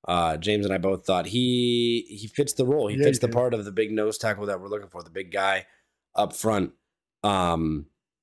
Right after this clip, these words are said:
Speaker 1: I don't even know.
Speaker 2: Dominant.
Speaker 1: Insanely dominant. I don't even know if he registered a stat. That's what I'm curious about.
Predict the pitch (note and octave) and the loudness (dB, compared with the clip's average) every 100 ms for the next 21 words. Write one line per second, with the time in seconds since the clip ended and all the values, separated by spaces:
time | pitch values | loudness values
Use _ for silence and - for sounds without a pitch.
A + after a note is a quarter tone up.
0 | _ _ _ _ - D3 G3+ C#3+ B2 C3 | _ _ _ _ 0 2 2 2 2 2
1 | B2 E3 B3+ G#3 C3+ - _ _ - G2+ | 4 4 6 4 2 -6 _ _ -12 -10
2 | F#2 A2+ A2 C3+ A2+ G#3 B3+ E3 C3 A2+ | -6 -4 0 0 2 2 2 2 2 2
3 | G#2+ C3 F#3 G3+ D3 C3+ B2+ B2 A#2 A#2 | 0 2 2 2 2 2 2 2 0 0
4 | G#2 - - C3 - A#2 A#2+ A#2+ G#2+ - | 0 0 0 0 2 0 0 0 0 -2
5 | A#2 A2 F#2+ E2+ D2+ C#2 | 0 0 0 -2 -2 -2